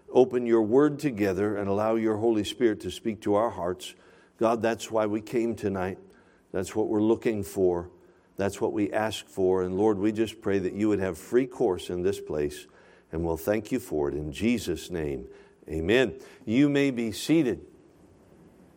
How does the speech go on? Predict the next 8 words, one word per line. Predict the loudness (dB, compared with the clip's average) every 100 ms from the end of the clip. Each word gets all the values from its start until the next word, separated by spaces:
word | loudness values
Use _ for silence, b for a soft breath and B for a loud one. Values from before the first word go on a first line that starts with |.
| -14 -14 B B 2
Thank | 4 4 4
you | 2
for | 4 4
being | 6 4 2
here | 2 4 4 4
on | 0 0 -2
Sunday | -2 2 2 4 2
night. | 2 4 4 2